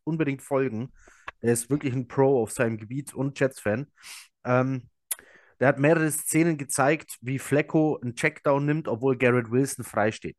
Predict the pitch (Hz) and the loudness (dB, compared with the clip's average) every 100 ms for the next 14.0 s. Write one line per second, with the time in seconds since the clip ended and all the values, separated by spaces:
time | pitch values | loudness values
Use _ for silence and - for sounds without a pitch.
0 | _ - 110 113 - 110 131 _ - 123 | _ -6 -6 -6 -6 -6 -8 _ -2 -2
1 | 113 110 151 151 147 - 120 123 127 - | -2 -2 -4 -4 -10 -6 0 0 -2 -4
2 | 110 123 139 139 - 101 92 92 - 92 | -2 -2 -2 -6 -6 -6 -6 -10 -12 -8
3 | 90 95 - - 107 - - 120 104 123 | -8 -8 -12 -6 -4 -4 -4 -4 -4 -6
4 | 117 - _ _ _ 135 156 151 147 - | -6 -12 _ _ _ 0 2 4 2 0
5 | 131 123 160 160 175 127 127 127 - 156 | -4 0 2 2 0 -2 -4 -6 -4 -2
6 | 147 123 120 135 - 131 123 127 113 110 | 0 0 2 2 0 0 0 0 -4 0
7 | 131 120 110 147 160 - 131 - - - | 2 2 0 -2 -2 -2 -2 -2 -8 -16
8 | - - - _ _ 139 151 131 110 - | -20 -20 -20 _ _ 2 4 2 0 2
9 | 101 92 92 82 - - 107 98 104 - | 0 0 -2 -4 -10 -4 -2 -2 -4 -6
10 | 113 104 131 - 92 - _ _ _ _ | -6 0 -2 0 -6 -8 _ _ _ _
11 | _ _ _ - - 147 143 147 147 165 | _ _ _ -14 0 2 6 4 4 0
12 | 156 139 - 175 147 156 170 170 117 - | 2 0 0 0 4 2 2 -2 -2 -2
13 | 139 139 135 - 180 110 101 104 - 185 | -2 0 -2 -6 -4 -2 -2 -2 -4 -4